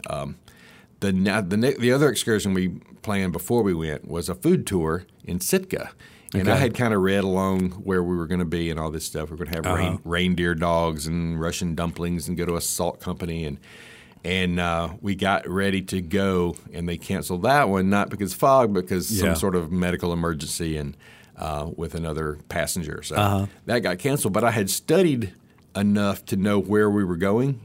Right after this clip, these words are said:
Speaker 2: Yeah.
Speaker 1: And just by chance, all but one stop were within, like, two blocks of each other.
Speaker 2: Oh, okay. That's good.
Speaker 1: So I pretty
Speaker 2: That was
Speaker 1: much
Speaker 2: smart, yeah.
Speaker 1: recreated the excursion
Speaker 2: Ah.
Speaker 1: on my own terms, cheaper, <laughs>
Speaker 2: Yeah.
Speaker 1: you know, than
Speaker 2: Yeah.
Speaker 1: it would have been. Um, so we missed one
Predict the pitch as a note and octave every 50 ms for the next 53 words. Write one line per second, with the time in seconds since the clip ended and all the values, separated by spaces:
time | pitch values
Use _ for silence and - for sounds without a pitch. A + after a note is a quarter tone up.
0 | - - - F#2 F2+ E2 F#2+ F#2 F2+ G2 G#2 G2+ - - - - - - F2 G2
1 | G2 F#2+ - - B2+ B2 A#2+ A2 - - - - - G#2+ A2+ G#2+ G#2+ E2 F#2 G#2+
2 | G#2 F#2+ - - G2+ G2+ G2 F#2+ - F#2 F2+ F2 E2+ E2 - - - F#2 F2+ F2
3 | F2 F2 E2 - - G#2 E2+ E2+ E2 D#2+ - - - - - - - - - -
4 | - D3+ E3 D3 C#3 E3+ E3+ - G2+ F#2 A2 - - A2+ G2 A#2 G#2+ G#2+ G#2 -
5 | - G#2+ - - - D#3+ F#3 E3 C#3+ B2 - - - C#3 A#2 F2 D#2 G2+ B2 A2
6 | A#2 B2+ B2 - B2+ A#2+ A2+ A2 G#2+ A#2+ C3+ A2+ G2+ F2+ F2 F2 F2 G2 G2 F#2+
7 | F2+ - - A2+ A#2 B2 B2+ B2 - F#2 E2+ F2 G2+ A#2 B2+ C3+ C3+ A2 D#2 D#2+
8 | D2+ - G2+ A2+ A2 G#2+ G#2 G2 A2 A#2 A2+ G#2+ - A#2+ A#2+ A2 G#2+ G#2 G#2 G2+
9 | - - - - - - - D#3+ F3+ - - F2+ F#2 G2 G2 - - - - -
10 | - G2 G#2 A#2 B2 A2+ - - D#3 C#3 A2 B2+ A2+ G#2+ A2+ A2+ - - - A2+
11 | A2 G#2 G#2 G#2+ G#2 G2+ F#2 - - - - - - - - - - G2+ F#2+ F#2
12 | F2 E2+ E2+ - - - - - C#3 D3 D#3+ E3 E3 - - B2 A2+ B2 C3 C3
13 | B2+ B2 A2+ -